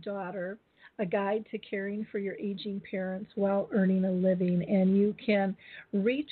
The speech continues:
her by going to working daughter dot com. That's working daughter dot com. And, um, right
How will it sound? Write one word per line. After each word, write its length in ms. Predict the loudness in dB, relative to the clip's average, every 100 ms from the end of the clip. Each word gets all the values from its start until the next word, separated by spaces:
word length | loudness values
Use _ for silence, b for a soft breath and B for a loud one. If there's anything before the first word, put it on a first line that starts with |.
| -4
her 240 | 0 0
by 220 | 0 0
going 460 | 0 -2 -4 -4 -6 -6
to 260 | -4 -4 -6
working 680 | -2 0 0 -2 -6 -4 -4 -6
daughter 580 | -4 -4 -2 -2 -2 -4 -2
dot 280 | 0 0 -4 -4
com. 400 | -2 0 -2 0
That's 260 | 0 -2 -6 0
working 680 | 4 4 2 -4 -2 -2 -4 -4 -2
daughter 560 | 0 0 0 0 -2 -2 -2 0
dot 260 | 0 -2 -4 -6
com. 400 | -2 2 2 0 -4 B B B -2
And, 380 | 0 2 -2 -6 -2
um, 400 | 0 0 -2 -6 _ _ B -14
right 260 | -2 0 0